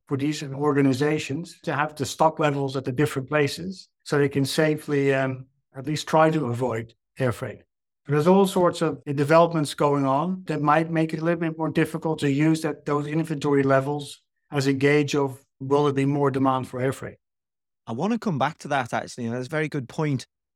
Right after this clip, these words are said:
Speaker 2: 'cause we discussed before we started this interview about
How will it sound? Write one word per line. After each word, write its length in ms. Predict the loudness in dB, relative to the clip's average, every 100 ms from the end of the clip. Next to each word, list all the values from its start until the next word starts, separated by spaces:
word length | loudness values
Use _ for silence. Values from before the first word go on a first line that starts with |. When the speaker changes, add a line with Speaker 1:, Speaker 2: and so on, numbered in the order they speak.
| -10
Speaker 2:
'cause 320 | -8 -8 -10
we 160 | -8 -8
discussed 520 | -6 -8 -10 -10 -14 _ _ -18
before 240 | -6 -4
we 120 | -4
started 480 | -4 -2 -2 -4 -8
this 180 | -8 -6
interview 420 | -6 -6 -4 -4
about 300 | -2 -4